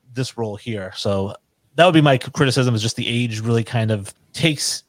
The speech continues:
me out of it for him, because he, I can't buy into him being Mike's mentor at that age. So that's,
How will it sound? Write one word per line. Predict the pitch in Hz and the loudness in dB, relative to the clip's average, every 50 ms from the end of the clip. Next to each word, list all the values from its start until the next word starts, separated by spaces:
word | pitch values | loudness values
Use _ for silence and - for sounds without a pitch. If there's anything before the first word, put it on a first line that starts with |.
| _ | _
me | - 131 135 131 - | -8 -4 -2 -2 0
out | 120 120 123 127 | 2 2 2 4
of | 131 | 4
it | 139 143 - | 2 0 0
for | - 156 135 | 0 0 2
him, | 120 143 147 143 143 139 | 2 2 0 0 -2 -2
because | 123 113 117 113 - | -2 0 -2 -2 -2
he, | - - | -2 -4
I | 113 110 | -6 -4
can't | - - 143 131 107 107 101 | 0 2 2 2 2 0 0
buy | 120 113 113 113 | 0 2 2 2
into | 107 107 107 104 | 0 0 0 0
him | 113 104 98 | -2 -2 -2
being | 101 104 104 101 98 95 95 - | 0 -2 -2 -2 -2 -4 -6 -6
Mike's | - 113 104 95 - - | -6 -6 -6 -6 -4 -4
mentor | 110 101 95 95 - 92 76 95 107 - _ _ _ - - | -4 -4 -4 -4 -6 -6 -6 -6 -8 -10 _ _ _ -10 -10
at | 107 | -4
that | - 107 98 98 | -2 -2 -2 -2
age. | 98 92 90 92 - - _ _ _ _ _ _ _ _ _ _ _ _ _ _ _ | -4 -6 -8 -10 -12 -14 _ _ _ _ _ _ _ _ _ _ _ _ _ _ _
So | - - - 156 139 131 131 | -6 2 4 6 6 6 4
that's, | 123 120 160 151 - - - - | 2 2 2 2 2 0 -14 -16